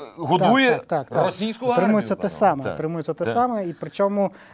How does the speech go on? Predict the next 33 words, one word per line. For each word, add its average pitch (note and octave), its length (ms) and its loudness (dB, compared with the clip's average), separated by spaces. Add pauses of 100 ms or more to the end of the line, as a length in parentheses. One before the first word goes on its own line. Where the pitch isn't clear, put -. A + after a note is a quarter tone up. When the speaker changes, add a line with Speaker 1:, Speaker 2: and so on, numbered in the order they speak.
Speaker 2:
е, E3 180 2
ще G3 260 0
за E3 140 2
радянськими E3 540 0
часами F3+ 460 0
ці D3+ 160 -10
два D#3 180 0
білоруських D3+ 640 -6
Speaker 1:
Мгм. F#2 400 -12
Speaker 2:
нафтопереробчих D3 840 -4
заводи, F#3+ 380 0
Мозирський D3+ 560 -2
та, C3+ 600 -4 (220)
ну, C#3 120 -10 (200)
Новополоцький, D3+ 680 -6
вони E3 200 -4
були E3 300 0 (340)
найпотужніші. D#3 800 -4
Вони C#3+ 180 -4
самі D3 280 -2
останні C#3+ 400 -4
збудовані, G#3+ 580 -2
і F3+ 40 -8
вони, F3+ 300 -6 (280)
Speaker 1:
Найпотужніші E3 680 2
Speaker 2:
е, D#3+ 40 2
Speaker 1:
в D#3+ 60 -2
Білорусі D3+ 580 -2
Speaker 2:
в - 40 -8
Speaker 1:
чи? D#3+ 380 2
Speaker 2:
Радянському E3 540 -4
Союзі. F3 240 -6
Speaker 1:
Ага. D3 220 -8